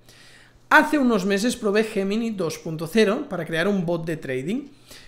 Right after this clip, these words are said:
Te dejo por aquí el vídeo en el que lo hice, por si te interese. Creé un bot de trading y no fue precisamente una buena experiencia. La I A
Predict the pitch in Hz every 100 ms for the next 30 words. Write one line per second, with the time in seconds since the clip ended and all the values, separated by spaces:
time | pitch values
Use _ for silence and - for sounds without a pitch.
0 | - - 202 202 233 202 190 175 180 208
1 | - 240 214 208 190 175 196 214 - 190
2 | 180 156 156 127 120 - 202 247 - -
3 | - - - - 156 135 - - - -
4 | - - - - 202 220 190 156 143 175
5 | 190 254 262 285 214 208 262 226 220 220
6 | 226 233 214 202 220 202 170 165 156 -
7 | 156 226 254 - - - 139 147 220 240
8 | 349